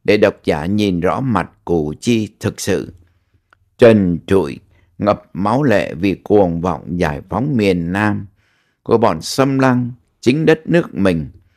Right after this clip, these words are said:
phá hoại hạnh phúc của chính gia đình và dân tộc mình. Lôi Vũ.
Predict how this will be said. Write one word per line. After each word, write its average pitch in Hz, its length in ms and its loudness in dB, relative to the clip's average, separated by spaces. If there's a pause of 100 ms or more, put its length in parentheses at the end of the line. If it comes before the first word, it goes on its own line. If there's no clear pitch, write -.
(400)
phá 123 180 0
hoại 95 320 -2
hạnh 85 300 -6
phúc 156 240 0
của 87 100 -2
chính 127 400 -4
gia 123 300 0
đình 85 440 0 (560)
và 98 200 0 (100)
dân 117 280 4 (100)
tộc - 260 -6
mình. 82 300 -2 (2000)
Lôi 104 560 4 (340)
Vũ. 85 400 0